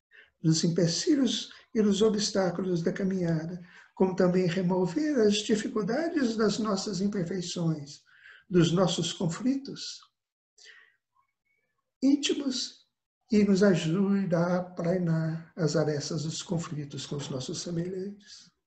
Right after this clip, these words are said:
minando assim as resistências que se opõem à marcha do progresso.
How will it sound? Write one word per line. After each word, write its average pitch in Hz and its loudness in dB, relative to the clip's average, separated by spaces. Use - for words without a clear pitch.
minando 160 6
assim - -6
as 208 -4
resistências 185 -2
que 160 -4
se - -6
opõem 143 -4
à 143 -4
marcha 135 -8
do 131 -14
progresso. 170 -12